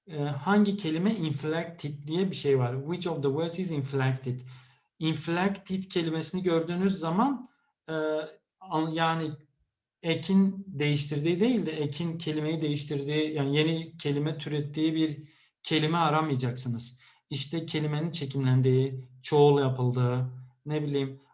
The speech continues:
Ancak bunu yaparken geçmiş zaman düzensiz fiilleri de inflected olarak almanız gerekiyor. Evet, şimdi bu morfolojide bazı terimler var. Onlara da bakalım. Affix. Öncelikle buna bakalım.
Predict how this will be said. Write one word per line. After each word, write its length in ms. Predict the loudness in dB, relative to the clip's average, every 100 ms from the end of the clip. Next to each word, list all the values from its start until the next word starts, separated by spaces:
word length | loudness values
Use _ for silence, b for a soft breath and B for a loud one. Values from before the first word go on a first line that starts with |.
| b
Ancak 300 | 0 0 2
bunu 140 | 0 0
yaparken 640 | 0 0 0 2 2 2
geçmiş 320 | 0 -2 -2
zaman 220 | 0 0
düzensiz 540 | 0 2 2 2 0 -2
fiilleri 420 | -2 2 2 2
de 80 | 0
inflected 640 | -2 -2 -4 -4 -6 -2
olarak 360 | 0 0 0 -2
almanız 420 | 0 4 4 4
gerekiyor. 460 | 0 -4 -10 -16 -18 -20 _ _ -20 -20 b b b b b b
Evet, 260 | 2 2 2
şimdi 440 | 4 4 4 4
bu 120 | 4
morfolojide 1000 | 6 4 4 6 8 8 6 4 4 4
bazı 280 | 4 4 4
terimler 460 | 0 2 2 4 4
var. 160 | 4 4
Onlara 380 | 4 2 2
da 100 | 4
bakalım. 580 | 2 2 0 0 -2 -8 _ _
Affix. 760 | -8 -4 -2 0 0 0 -2 -4 -10 _ _ -6
Öncelikle 880 | -2 0 0 -2 -4 -4 -4 -6 -6
buna 200 | -2 0
bakalım. 460 | 0 0 0 0